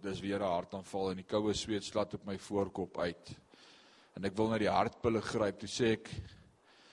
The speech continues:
"Nee wat, as die Here my nou kom haal, hoef ek nooit weer pille te betaal nie. <laughs>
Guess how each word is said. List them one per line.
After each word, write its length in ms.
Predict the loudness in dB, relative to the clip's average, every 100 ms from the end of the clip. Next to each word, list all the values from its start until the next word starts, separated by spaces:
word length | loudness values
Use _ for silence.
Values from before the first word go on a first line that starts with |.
| -20 _ -8
"Nee 140 | -4 4
wat, 220 | 4 4
as 140 | 2
die 80 | 4
Here 160 | 6 6
my 140 | 6
nou 140 | 4
kom 200 | 6 6
haal, 240 | 8 10 8
hoef 160 | 6
ek 100 | 2
nooit 220 | 4 4 6
weer 100 | 4
pille 260 | 6 4
te 120 | 4
betaal 500 | 0 4 6 6 4
nie. 200 | -2 -6 -8
<laughs> 120 | -12